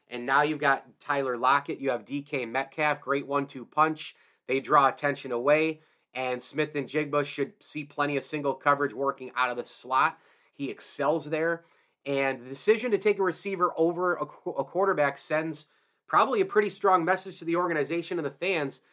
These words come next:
that they're going with Geno Smith. Not only do they pay him, but they do not want a competition. They want Geno Smith. And Smith-Njigba is going to make his life a heck of a lot easier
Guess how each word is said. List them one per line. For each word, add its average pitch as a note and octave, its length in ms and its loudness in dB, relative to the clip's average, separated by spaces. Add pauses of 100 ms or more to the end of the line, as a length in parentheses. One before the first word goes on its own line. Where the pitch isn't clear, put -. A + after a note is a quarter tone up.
(380)
that D#3 220 0
they're G3+ 160 6
going F#3 380 6
with D#3+ 100 2
Geno D#3+ 300 2
Smith. C#3+ 340 -4
Not C#3 160 2
only A#3 140 2
do G#3+ 80 4
they G3+ 100 4
pay F#3+ 240 2
him, D3+ 140 0
but B2+ 100 -2
they D#3+ 140 2
do F3+ 100 2
not E3+ 180 2
want E3 140 0
a D3+ 40 0
competition. E3+ 600 -2
They D3 140 -2
want C3+ 380 2 (400)
Geno D3+ 280 2
Smith. - 500 -2
And B2 280 -4
Smith-Njigba D3+ 800 -2
is G#2+ 80 -10
going B2+ 240 -4
to A#2 120 -20
make B2 300 -10
his G3 280 0
life B2+ 260 -2 (420)
a A#2 60 -10
heck C#3 200 -4
of A#2+ 80 -8
a B2 40 -6
lot A2+ 320 0
easier A2 480 -12